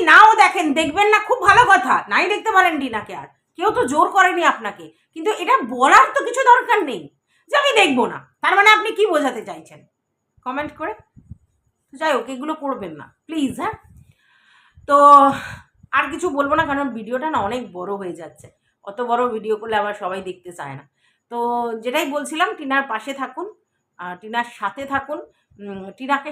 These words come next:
সময় দিন, সময় সমস্ত কিছু আপনাদের বুঝিয়ে দেবে, করে নেবে। দেখুন, কেউ যদি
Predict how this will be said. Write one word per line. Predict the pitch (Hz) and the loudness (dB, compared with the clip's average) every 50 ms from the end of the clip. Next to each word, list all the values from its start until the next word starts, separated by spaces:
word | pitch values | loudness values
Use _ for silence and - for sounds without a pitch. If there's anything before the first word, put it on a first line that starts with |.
| 285 - | -14 -14
সময় | - - 254 262 277 311 320 320 311 | -8 -8 -6 0 4 4 4 4 2
দিন, | 277 339 392 440 - - | -2 -6 -8 -8 -10 -12
সময় | - - 262 269 311 320 330 320 | -12 -10 -4 -2 -2 -2 -2 -4
সমস্ত | - 277 262 277 320 339 349 349 359 - 349 254 | -8 -10 -8 -6 -4 -2 -4 -4 -6 -10 -16 -16
কিছু | 294 - 349 | -10 -2 -2
আপনাদের | 226 214 - 262 277 277 277 302 294 285 - - - - _ _ _ | -2 -2 -2 -6 -8 -8 -8 -8 -12 -14 -16 -20 -20 -20 _ _ _
বুঝিয়ে | - 196 254 269 - - 294 311 302 | -12 -8 -6 -6 -6 -4 -6 -4 -4
দেবে, | 254 311 311 339 349 320 - - - - - - - - - - - _ _ _ _ _ _ _ 269 | -4 -4 -4 -4 -6 -6 -6 -10 -18 -20 -20 -20 -20 -20 -20 -20 -20 _ _ _ _ _ _ _ -8
করে | 277 294 311 | -6 -4 -4
নেবে। | 311 311 294 359 427 427 403 262 | -4 -4 -4 -6 -8 -10 -10 -14
দেখুন, | 349 - - 349 285 - - _ _ _ _ _ _ | -14 -8 -8 -8 -8 -8 -12 _ _ _ _ _ _
কেউ | 320 339 359 392 370 | -6 -2 -2 -2 0
যদি | 339 403 - 403 | -2 -2 -2 -4